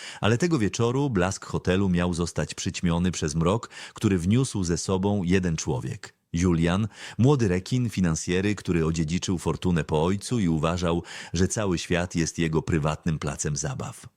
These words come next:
Julian wysiadł z limuzyny, nawet nie patrząc na boja hotelowego, który dźwigał jego walizki. Szedł przez lobby jak cesarz, trzymając telefon przy uchu. "Kupuj to,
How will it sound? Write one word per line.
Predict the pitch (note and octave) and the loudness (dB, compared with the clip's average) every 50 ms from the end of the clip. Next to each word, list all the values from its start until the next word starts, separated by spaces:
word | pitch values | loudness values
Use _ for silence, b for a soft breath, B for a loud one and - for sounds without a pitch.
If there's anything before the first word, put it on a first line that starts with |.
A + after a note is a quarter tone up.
| _ | _
Julian | G2+ B2 D3 D3+ D#3 D3+ D3 D3 D3 A#2 | 2 4 4 4 2 0 0 0 -2 0
wysiadł | G#2 B2+ A2+ - F#2+ E2 E2+ D#2+ | 0 0 0 0 -2 -2 -2 -2
z | D#2 | 0
limuzyny, | E2 E2+ E2 E2 D#2+ D#2 F2+ G2 A2 A#2+ A#2+ | 0 2 2 2 2 2 2 2 2 2 2
nawet | G2 E2+ D#2+ D#2+ D2+ - | 0 0 0 0 -2 -2
nie | F2 D#2 | -2 -2
patrząc | - D#2+ D#2 D2+ - - E2+ D2+ - - | -2 -2 -4 -4 -4 -4 -4 -4 -2 0
na | E2 D#2 D2+ | 0 0 0
boja | D2 D#2 F2+ F2+ E2 D2+ D2 | 2 2 2 4 2 0 0
hotelowego, | - D#2+ D#2+ - E2+ D#2 D#2 D#2 D#2 F2+ G2 G#2+ A#2 A2 | -2 -4 -2 0 2 2 2 2 2 0 2 0 -2 -2
który | - - F2+ D#2+ D2+ | -2 -2 0 0 0
dźwigał | C#2 C#2+ D#2+ F2 D#2+ E2+ D2+ D2+ | 0 0 -2 0 2 2 0 2
jego | D#2+ E2+ E2+ F#2 E2 | 0 0 0 2 2
walizki. | F#2+ F#2+ G2 F#2+ F2+ - - - - - b b b b b | 2 2 2 0 0 -2 -6 -10 -14 -16 b b b b b
Szedł | - - G#2 F2+ E2 E2+ D#2+ | -2 0 2 2 2 0 0
przez | D2+ - E2 D#2 D2 D#2 | -2 -2 -2 -2 0 2
lobby | E2+ E2+ F2 E2 D#2 D#2 F2+ F#2 | 2 2 2 2 0 2 2 2
jak | E2+ D#2+ D2+ - - | 2 2 0 -2 -4
cesarz, | - - G2+ G2+ - - A#2+ A#2+ - | -4 -4 -4 -2 -2 -4 -4 -6 -4
trzymając | - - - - F#2 E2+ E2 E2+ E2 D#2 - - | -6 -6 -4 -2 0 0 0 0 0 -2 -2 0
telefon | F2 D#2+ D#2 C#2+ - E2 D2+ | 0 0 0 0 -2 -4 -4
przy | - - E2 D#2 | -2 -2 -2 -2
uchu. | C#2+ - - D2 C#2+ - - _ _ _ _ | -2 -2 -4 -4 -6 -6 -8 _ _ _ _
"Kupuj | - G3 - - F#2+ E2 | 4 4 4 4 0 0
to, | - E2+ D2 - - | 0 0 0 -2 -4